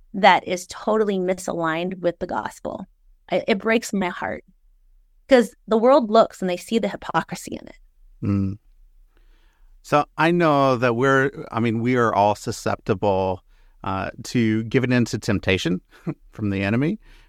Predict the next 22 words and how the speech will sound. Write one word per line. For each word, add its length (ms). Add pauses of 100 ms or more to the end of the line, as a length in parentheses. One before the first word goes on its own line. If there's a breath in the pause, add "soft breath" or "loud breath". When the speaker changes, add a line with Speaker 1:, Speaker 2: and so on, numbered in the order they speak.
(120)
Speaker 2:
Um, 380
that 360
we 380
want 260
to, 160
yeah, 260
we 140
want 160
to 60
build 400
our 260
own 300
kingdom 500 (560 soft breath)
by 320
our 180
own 240
power 600 (160)
for 200
our 220
own 240
glory. 560 (380)
Um, 340